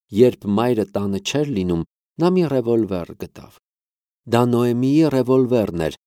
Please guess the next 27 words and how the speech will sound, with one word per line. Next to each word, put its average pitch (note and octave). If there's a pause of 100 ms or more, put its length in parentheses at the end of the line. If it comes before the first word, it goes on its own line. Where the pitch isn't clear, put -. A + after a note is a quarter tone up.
(180)
որն G#2+
Անետան A2
նրա G2+ (120)
գնալուց A2
հետո G2+
վերցրեց G#2
հատակից G#2
և A#2
աններելի A2+
անփութությամբ C3
խրեց A#2+
սեղանի G#2+
բաց G2+ (100)
դարակը։ F#2+ (920)
Մարկը C#3+
դա C3
վերցրեց C3+
իրեն D3
և A2+
թաքցրեց C3
աչքից G2
հեռու, - (180)
մի C#3+
տեղ։ - (1500)
Որոշումն B2
ընդունված G2+
էր։ -